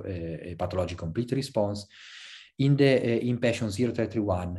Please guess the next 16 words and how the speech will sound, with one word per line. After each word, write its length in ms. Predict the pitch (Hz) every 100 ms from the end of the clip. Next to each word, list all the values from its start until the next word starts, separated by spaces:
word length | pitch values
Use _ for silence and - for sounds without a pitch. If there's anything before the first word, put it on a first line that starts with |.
| - 101
this 200 | 131 139
was 180 | 139
possible, 460 | - 95 92 98 101
and 100 | 101 107
a 60 |
significant 640 | 101 107 117 143 147 151 131
proportion 460 | - 104 95 101
of 160 | 95 -
patients 440 | 90 85 90 87
receive 460 | 107 113 - 87 85
a 60 |
post-neoadjuvant 840 | 85 87 - 87 82 82 156 156 -
treatment 400 | 147 127 85 80
with 160 | 80 -
post-neoadjuvant 640 | 98 90 95 87 85 85
capecitabine, 760 | 80 - - 131 127 127 127